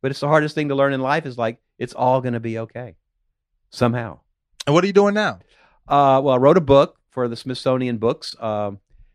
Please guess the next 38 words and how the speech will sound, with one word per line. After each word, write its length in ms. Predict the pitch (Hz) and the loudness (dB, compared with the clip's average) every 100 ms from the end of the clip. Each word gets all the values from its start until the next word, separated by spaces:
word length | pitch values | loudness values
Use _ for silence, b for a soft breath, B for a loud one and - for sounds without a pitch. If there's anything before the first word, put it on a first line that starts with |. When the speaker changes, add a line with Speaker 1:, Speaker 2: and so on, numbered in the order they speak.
| _ _ | _ _
Speaker 1:
so 200 | - 120 | -6 -4
I 60 | 110 | -4
promoted 480 | - 127 131 131 | -4 0 2 2
that 280 | 117 120 120 | 0 0 -2
for 120 | - 117 | -4 -6
a 60 | |
few 180 | 113 120 | -4 -6
months. 340 | 110 117 139 - - | -4 -4 -6 -12 -6
And, 260 | 110 107 | -4 0
uh, 240 | 110 107 107 | 0 0 -4
a 40 | _ _ _ | _ _ _
couple 200 | - 185 | -4 -4
of 60 | 175 | -2
things 200 | 165 151 | -2 0
I'm 120 | 139 | 0
doing 240 | 131 131 123 | 2 2 2
now. 280 | 127 131 | 0 0
I'm, 300 | 113 113 110 | -2 -4 -4
uh, 220 | 107 104 98 _ _ _ | -4 -4 -6 _ _ _
working 320 | 123 131 135 | -2 0 0
at 80 | 113 | -2
Steel 300 | - 127 127 | -2 2 4
Wool 240 | 117 113 | 4 4
Entertainment, 520 | 107 107 - 104 117 131 | 2 -2 -4 -2 -4 -4
which 380 | 127 - - - - _ _ _ _ _ | -8 -10 -18 -20 -20 _ _ _ _ _
Kevin 240 | 120 113 | -4 -2
Morrow 400 | 107 104 104 104 | -2 -2 -2 -2
has 140 | 104 92 | -4 -8
signed 280 | 98 101 | -10 -8
an 160 | 101 95 | -10 -10
incredible 420 | 98 - 101 95 | -12 -6 -6 -6
group 220 | 92 98 | -8 -8
of 80 | 90 | -10
artists, 380 | - 92 107 - | -10 -8 -8 -8
and 40 | 98 | -12
I'm 60 | |
trying 200 | 92 98 | -10 -10
to 100 | 92 | -10